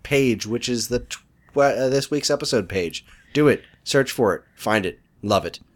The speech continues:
Share it. Tell your friends. Tell your friends' friends. Tell your pets. They don't have computers. Find us on Instagram at Geekade. Subscribe to our YouTube and Twitch channels for all our latest video content.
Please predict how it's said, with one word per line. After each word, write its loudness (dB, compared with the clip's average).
Share 4
it. -2
Tell -4
your 2
friends. 0
Tell 2
your 4
friends' 2
friends. 0
Tell -4
your -2
pets. -6
They 2
don't 0
have -8
computers. -12
Find 4
us 0
on 2
Instagram 0
at -10
Geekade. -2
Subscribe -4
to -4
our 0
YouTube -2
and -4
Twitch -4
channels -2
for -2
all 4
our 2
latest 0
video 2
content. 0